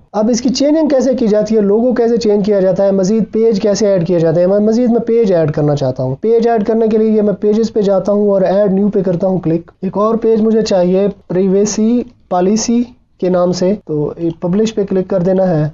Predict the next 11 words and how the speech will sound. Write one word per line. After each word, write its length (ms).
एक 180
और 180
page 220
मुझे 200
चाहिए, 480
ये, 480
अ, 520
disclaimer, 680
about 340
us, 300
Publish। 560